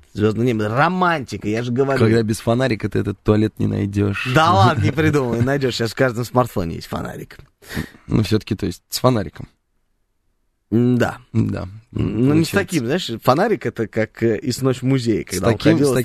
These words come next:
Speaker 1: таким.
Speaker 2: раньше ходили. Сейчас, да, смартфоны, смартфоны.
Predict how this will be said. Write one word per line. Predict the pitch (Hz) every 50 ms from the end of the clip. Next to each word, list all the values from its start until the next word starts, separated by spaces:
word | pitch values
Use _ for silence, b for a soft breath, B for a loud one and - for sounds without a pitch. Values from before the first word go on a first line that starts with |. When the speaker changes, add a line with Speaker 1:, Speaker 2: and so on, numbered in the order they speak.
| 113 160
Speaker 1:
таким. | 160
Speaker 2:
раньше | 165 165 131 110 - -
ходили. | - 104 92 - - - -
Сейчас, | - - - 143 160 - -
да, | 110 113 107
смартфоны, | - - 117 123 - - - - 87 85 90 -
смартфоны. | - - - 104 101 - - 98 92 92 98